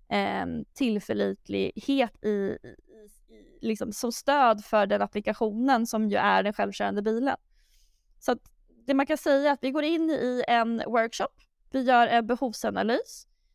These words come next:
vi ritar på en lösning, vi offererar och gör radioplanering kopplat till, okej, men så här skulle det kunna se ut och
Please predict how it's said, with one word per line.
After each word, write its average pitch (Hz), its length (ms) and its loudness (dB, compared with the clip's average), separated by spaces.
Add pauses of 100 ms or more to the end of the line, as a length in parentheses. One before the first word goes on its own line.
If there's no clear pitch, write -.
(100)
vi 247 460 0
ritar 254 440 0
på 226 140 -2
en 220 180 0
lösning, 226 560 0 (480)
vi 226 360 -4
offererar 240 880 0
och 269 80 2
gör 226 220 4
radioplanering 214 960 0
kopplat 240 360 -4
till, 208 160 -4
okej, 208 220 -4
men 226 100 -6
så - 80 -6
här 226 260 2
skulle 226 300 -4
det 208 60 -2
kunna 208 280 -6
se - 220 -6
ut 285 280 -2
och 233 80 -2